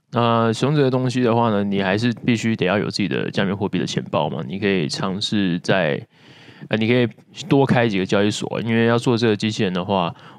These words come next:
我不会建议你就是使用单一家交易机器人，把所有的资产 all in 在单一个交易所的网格交易机器人。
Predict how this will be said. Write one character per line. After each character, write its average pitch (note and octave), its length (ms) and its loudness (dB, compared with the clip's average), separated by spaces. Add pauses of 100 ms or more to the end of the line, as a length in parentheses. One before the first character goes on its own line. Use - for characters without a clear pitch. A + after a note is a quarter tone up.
(100)
我 - 80 -2
不 G#2 100 2
会 B2+ 80 4
建 C3 160 2
议 B2+ 40 0
你 E2+ 200 -2 (160)
就 A2 100 -2
是 G#2 300 0
使 G2 200 -4
用 G#2+ 280 0
单 G#2 180 -2
一 G#2+ 80 -2
家 F#2 300 0
交 G2 240 -2
易 G2+ 60 0
机 G2+ 100 -4
器 G#2+ 140 -4
人， G#1+ 120 -6 (280)
把 G#2 120 0
所 A#2+ 180 0
有 A2 60 4
的 G2+ 240 2
资 A2+ 160 -4
产 A2+ 140 -4
all G#2 240 -2
in G#2 80 -6
在 G2 240 -2
单 G2 180 -4
一 G2 40 -6
个 G2 100 -6
交 F#2+ 160 -2
易 G2 60 0
所 F#2 200 -6
的 - 140 -12
网 A2 100 -8
格 G2 160 -4
交 G#2 160 2
易 G2 40 2
机 G2 100 -8
器 - 160 -8
人。 - 100 -8